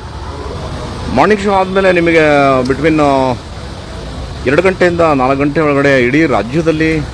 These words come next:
ನಿಮಗೆ ಎಲ್ಲ ಮೊಬೈಲಲ್ಲೂ ಫಿಲಮ್ ಬರ್ತದೆ ಅಂದರೆ ಥಿಯೇಟ್ರಿಗೆ ಯಾರೂ ಬರೋದಿಲ್ಲ. ಯಾಕಂದರೆ ನಮ್ಮ ಕೈನಲ್ಲೇ ಮೊಬೈಲಲ್ಲೇ ನಾವು ನೋಡ್ಕೋತೀವಿ ಅನ್ನೋ ಸಿಸ್ಟಮ್ ಇದೆ. ನೋಡೋರ್ಗೆ ಅನಿಸ್ಬೋದು, "ನಮ್ಮ ಮೊಬೈಲಲ್ಲಿ ಬರ್ತಾ ಇದೆ, ನಾನು ನೋಡ್ತಾ ಇದ್ದೀನಿ."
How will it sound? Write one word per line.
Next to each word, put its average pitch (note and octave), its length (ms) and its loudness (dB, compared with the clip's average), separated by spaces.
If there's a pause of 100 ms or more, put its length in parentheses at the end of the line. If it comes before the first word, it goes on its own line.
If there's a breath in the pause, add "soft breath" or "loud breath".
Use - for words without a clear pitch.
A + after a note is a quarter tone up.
(880)
ನಿಮಗೆ B2 200 2
ಎಲ್ಲ A2 160 2
ಮೊಬೈಲಲ್ಲೂ D#3 560 2
ಫಿಲಮ್ C#3+ 280 0
ಬರ್ತದೆ C3 320 2
ಅಂದರೆ B1+ 440 -6 (1600)
ಥಿಯೇಟ್ರಿಗೆ G#3+ 340 2
ಯಾರೂ C#3+ 200 2
ಬರೋದಿಲ್ಲ. G2 380 -2 (1160)
ಯಾಕಂದರೆ F#3+ 340 -2
ನಮ್ಮ D#3 460 2
ಕೈನಲ್ಲೇ C3+ 300 2
ಮೊಬೈಲಲ್ಲೇ A#2 440 0
ನಾವು G2 180 -2
ನೋಡ್ಕೋತೀವಿ F2+ 520 -4
ಅನ್ನೋ D#2 140 -6 (140)
ಸಿಸ್ಟಮ್ - 220 -10
ಇದೆ. - 340 -12 (1000)
ನೋಡೋರ್ಗೆ A3 340 6
ಅನಿಸ್ಬೋದು, G#2+ 440 -2 (760)
"ನಮ್ಮ - 140 -6
ಮೊಬೈಲಲ್ಲಿ G#3+ 360 2
ಬರ್ತಾ C#3+ 240 2
ಇದೆ, B2 120 2
ನಾನು G3+ 160 -2
ನೋಡ್ತಾ F2 240 -2
ಇದ್ದೀನಿ." - 180 -12